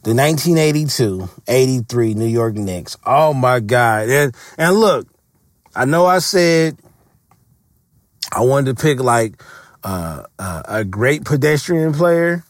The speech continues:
but Bernard King, I gotta go with the Bar-, Bernard King, 'cause there's nothing like having King on your, the King name on your back. Um, I gotta go with that jersey, the navy blue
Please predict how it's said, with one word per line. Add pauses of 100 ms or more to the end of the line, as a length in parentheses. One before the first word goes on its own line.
(120)
but
Bernard
King,
I
gotta
go
with
the
Bar-,
Bernard
King,
'cause
there's
nothing
like
having
King
on
your, (380)
the
King
name
on
your
back. (440)
Um, (800)
I
gotta
go
with
that
jersey,
the
navy
blue